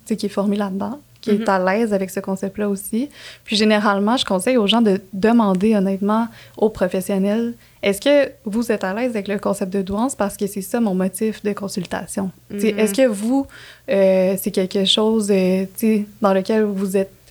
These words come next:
Speaker 1: pas expert, mais tu sais, comme, que vous êtes à l'aise, dans le fond, d'évaluer ça. Puis, tu sais, il y a des gens qui non.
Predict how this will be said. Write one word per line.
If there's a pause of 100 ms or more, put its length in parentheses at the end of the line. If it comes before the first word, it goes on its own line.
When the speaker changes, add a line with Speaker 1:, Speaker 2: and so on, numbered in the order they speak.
(180)
Speaker 1:
pas (100)
expert,
mais
tu
sais,
comme, (600)
que
vous
êtes
à
l'aise,
dans
le
fond,
d'évaluer
ça.
Puis,
tu
sais,
il
y
a
des
gens
qui
non.